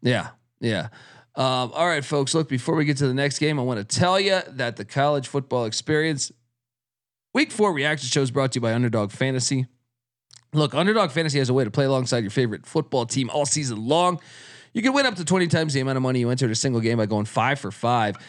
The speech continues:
And from now until October fourth, Underdog is matching a hundred, a hundred percent of the, uh, first deposits up to five hundred dollars. What a, what a deal.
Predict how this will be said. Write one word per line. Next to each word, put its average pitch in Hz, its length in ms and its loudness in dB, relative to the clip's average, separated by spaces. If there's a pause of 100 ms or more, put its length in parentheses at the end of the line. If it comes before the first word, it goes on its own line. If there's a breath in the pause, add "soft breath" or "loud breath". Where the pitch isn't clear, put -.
(200 loud breath)
And 147 180 0
from 147 180 0
now 175 240 2
until 151 240 0
October 135 440 0
fourth, 147 320 0
Underdog 143 380 0
is 113 100 -2
matching 135 380 0
a 113 60 -2
hundred, 131 440 0
a 123 60 -2
hundred 180 200 2
percent 160 260 0
of 135 140 -2
the, 127 160 2
uh, 113 100 2
first 156 340 -2
deposits 127 600 -2
up 117 120 -4
to 117 60 -6
five 120 280 2
hundred 110 180 0
dollars. 110 300 0
What 131 160 0
a, 107 80 -2
what 135 240 -2
a 113 60 -2
deal. 120 360 0